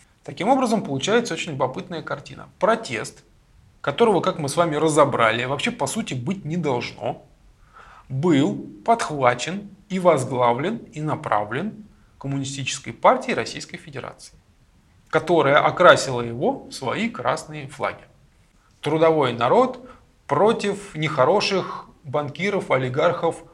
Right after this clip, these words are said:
Ротенбергов, которым и принадлежит вот эта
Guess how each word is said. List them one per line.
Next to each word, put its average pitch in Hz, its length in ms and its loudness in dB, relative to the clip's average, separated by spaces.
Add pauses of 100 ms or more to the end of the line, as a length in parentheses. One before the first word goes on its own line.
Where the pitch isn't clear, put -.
(100)
Ротенбергов, 151 840 -2 (560)
которым 143 400 2
и 123 40 -10
принадлежит 120 520 -8
вот 131 160 -16
эта 127 100 -20